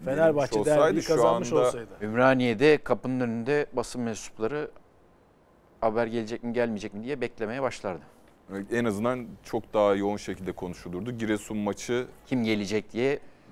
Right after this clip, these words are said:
Speaker 3: başlardı.
Speaker 2: yani doğru olmamakla beraber
Speaker 1: Evet,
Speaker 2: yani
Speaker 1: ben de bu arada evet, doğru,
Speaker 2: Doğru
Speaker 1: böyle
Speaker 2: bu.
Speaker 1: olması gerektiğini düşünmüyorum yani ama gerçekte bu.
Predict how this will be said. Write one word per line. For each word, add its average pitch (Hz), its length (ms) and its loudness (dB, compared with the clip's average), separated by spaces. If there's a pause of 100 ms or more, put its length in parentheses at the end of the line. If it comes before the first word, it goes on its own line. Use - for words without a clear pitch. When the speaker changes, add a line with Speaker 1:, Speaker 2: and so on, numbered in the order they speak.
(680)
Speaker 3:
başlardı. 104 240 2
Speaker 2:
yani 95 140 -2
doğru 113 320 6
olmamakla 120 600 2
beraber 95 480 4
Speaker 1:
Evet, 147 180 -10
Speaker 2:
yani 139 240 4
Speaker 1:
ben 151 200 6
de 165 120 8
bu 139 120 6
arada 139 220 4
evet, 131 260 2
doğru, 127 480 0
Speaker 2:
Doğru 110 300 4
Speaker 1:
böyle 180 180 10
Speaker 2:
bu. 190 40 12
Speaker 1:
olması 190 240 2
gerektiğini 180 440 4
düşünmüyorum 160 560 0
yani 101 200 -10
ama 269 300 4 (680)
gerçekte 139 580 0
bu. 135 120 -4